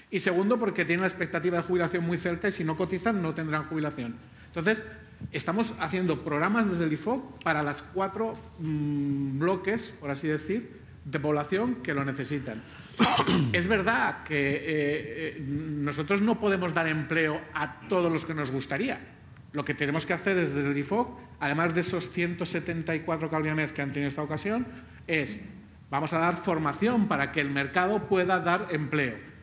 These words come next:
para que el trabajador pueda poder cambiar un poco el perfil laboral de la formación que tiene para que tenga más posibilidad de empleo, para que el ifoc conecte las empresas con los de que demandan empleo.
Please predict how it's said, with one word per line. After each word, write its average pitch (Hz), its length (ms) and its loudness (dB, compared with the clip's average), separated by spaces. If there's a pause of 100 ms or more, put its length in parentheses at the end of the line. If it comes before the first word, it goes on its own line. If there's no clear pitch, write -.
para 143 300 0
que 143 220 -2
el 143 160 0
trabajador 143 600 0
pueda 185 480 0
poder 160 300 2
cambiar 165 260 2
un 175 100 2
poco 160 200 -2
el 139 100 2
perfil 160 400 0
laboral 160 360 2
de 165 60 0
la 156 60 0
formación 165 380 -4
que 156 80 0
tiene 165 180 -2
para 170 180 0
que 143 100 -2
tenga 160 200 -4
más 156 140 -2
posibilidad 165 320 -2
de 175 60 0
empleo, 131 340 -2 (480)
para 151 240 2
que 156 100 2
el 151 80 4
ifoc 180 640 -2
conecte 175 560 0
las 147 260 0
empresas 220 800 0 (520)
con 165 280 4
los 160 160 2
de 160 100 -2
que 160 140 0
demandan 175 340 4
empleo. 147 640 0